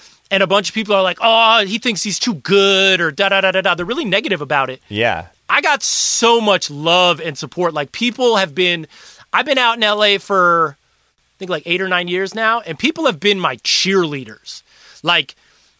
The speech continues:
Speaker 1: it became apparent to me that I am literally, like, carrying people's, like,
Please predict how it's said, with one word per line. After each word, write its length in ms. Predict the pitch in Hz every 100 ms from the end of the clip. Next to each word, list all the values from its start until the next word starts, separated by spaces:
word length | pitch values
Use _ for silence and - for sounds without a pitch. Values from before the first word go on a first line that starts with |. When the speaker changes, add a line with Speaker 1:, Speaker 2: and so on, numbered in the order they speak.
| _ _ _ _ _ -
Speaker 1:
it 140 | 254
became 300 | - 262 302
apparent 380 | 262 196 254 233
to 100 | 226
me 200 | 220 226
that 140 | 190
I 200 | 175 220
am 180 | 262 196
literally, 440 | 196 220 214 180 170
like, 180 | 151
carrying 340 | - 208 202 180
people's, 380 | 202 185 175 151
like, 240 | 139 -